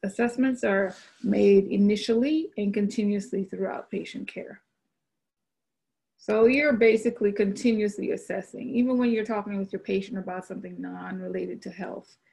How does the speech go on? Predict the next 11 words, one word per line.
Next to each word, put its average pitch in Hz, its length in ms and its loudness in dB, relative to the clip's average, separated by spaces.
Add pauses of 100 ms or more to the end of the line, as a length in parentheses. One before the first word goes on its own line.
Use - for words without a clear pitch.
(420)
you 190 320 -4
are 180 600 -6
assessing 196 580 -8
them. 120 340 -14 (1120)
Um, 190 560 -8 (680)
what 247 400 0
is 226 320 2 (120)
the 233 200 0
nursing 202 560 -2
diagnosis? 190 800 -8
Well, 262 500 0